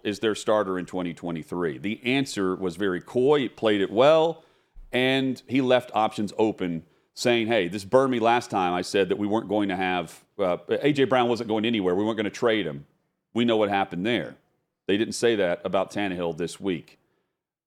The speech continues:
And then there's the Atlanta Falcons, where Arthur Smith said, "Of course, we're always looking to upgrade the roster, and this goes for any position, including long snapper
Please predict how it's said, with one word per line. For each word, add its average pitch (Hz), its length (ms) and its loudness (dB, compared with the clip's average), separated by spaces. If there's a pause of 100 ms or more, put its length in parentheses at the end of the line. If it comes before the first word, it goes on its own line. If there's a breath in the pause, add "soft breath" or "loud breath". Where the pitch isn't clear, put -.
And 165 240 2
then 160 220 0
there's 135 240 2
the 120 120 0
Atlanta 107 320 0
Falcons, 82 640 -4 (460)
where 117 300 2 (220)
Arthur 156 320 4
Smith 139 280 -2
said, 120 280 2
"Of 123 220 0
course, 175 400 2
we're 139 180 2
always 151 500 4
looking 123 340 0
to 123 180 -6
upgrade 104 400 0
the 95 80 -2
roster, 143 640 0 (400 soft breath)
and 120 160 2
this 143 140 0
goes 135 240 6
for 135 200 2
any 175 220 2
position, 127 560 0
including 117 480 0
long 107 260 2
snapper 101 540 -2